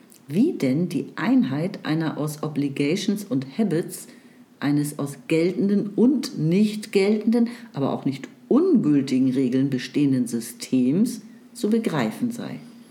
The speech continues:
In Klammern die Hartsche Union of Primary und Secondary Rules. Es ist genau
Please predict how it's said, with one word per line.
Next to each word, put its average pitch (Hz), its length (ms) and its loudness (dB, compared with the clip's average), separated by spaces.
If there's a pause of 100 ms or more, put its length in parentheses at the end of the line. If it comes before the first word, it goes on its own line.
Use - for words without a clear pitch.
(800)
In 135 140 0
Klammern 151 420 0 (480)
die 135 180 -2
Hartsche 156 600 -2 (260)
Union 190 640 2
of - 240 -10
Primary 151 640 0
und 123 240 -4
Secondary 143 720 -2
Rules. 123 560 -2 (1700)
Es 185 160 -2
ist - 300 -2
genau 208 480 2